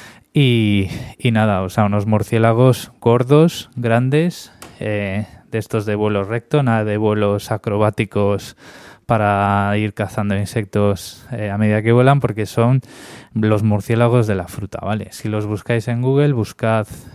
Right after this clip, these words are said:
eh, Flying Fox, que es como le llaman en inglés. Aquí no le llaman murciélagos, le llaman zorros voladores, porque eso se parece más a un perrete con alas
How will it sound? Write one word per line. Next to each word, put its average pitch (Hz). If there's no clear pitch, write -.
eh, 104
Flying 113
Fox, -
que -
es -
como 110
le 107
llaman 110
en 107
inglés. 120
Aquí 107
no 113
le 110
llaman 104
murciélagos, 120
le 101
llaman 104
zorros 110
voladores, 120
porque 135
eso 117
se 117
parece 113
más 127
a 123
un 123
perrete 123
con 123
alas 135